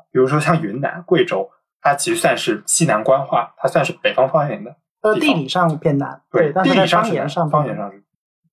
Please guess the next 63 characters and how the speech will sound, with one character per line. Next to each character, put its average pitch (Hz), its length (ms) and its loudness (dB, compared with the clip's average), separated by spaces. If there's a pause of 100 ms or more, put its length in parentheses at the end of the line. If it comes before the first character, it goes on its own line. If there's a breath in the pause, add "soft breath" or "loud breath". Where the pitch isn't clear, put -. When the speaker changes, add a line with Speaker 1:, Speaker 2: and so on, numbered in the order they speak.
Speaker 1:
南 127 160 2
方 208 140 4
方 202 120 2
言 123 60 -2
的 113 80 -8
概 123 180 0
念， 104 220 -6
它 139 180 0
和 101 420 0
地 240 140 2
域 123 180 4
上 110 200 4
的 101 80 0
这 127 100 -4
个 110 100 0
南 98 240 0
方 117 280 2
并 190 240 2
不 107 120 -14
是 120 200 0
完 104 160 4
全 127 160 -2
重 127 160 -10
合 - 160 -6
的。 151 100 2
Speaker 2:
嗯。 139 240 -2 (440)
Speaker 1:
而 180 80 2
且 160 140 0
对 170 200 2
于 127 80 0
中 190 220 0
文 113 160 0
的 123 100 2
普 - 200 -4
通 127 140 2
话 165 100 4
和 113 120 2
方 135 200 0
言 107 100 -2
来 101 160 0
说， 127 320 0
它 - 160 0
的 190 100 2
差 220 240 2
别 117 200 -2
主 107 160 -6
要 120 160 4
体 - 160 -10
现 120 180 -10
在 117 180 2
的 104 100 -6
是 107 200 -4
语 98 180 -12
音 135 160 2
层 98 220 -4
面。 - 140 -20 (340)
当 170 100 4
然 180 80 -2
不 180 80 4
是 175 80 6
说 165 260 0
语 113 180 -10
法、 - 280 -4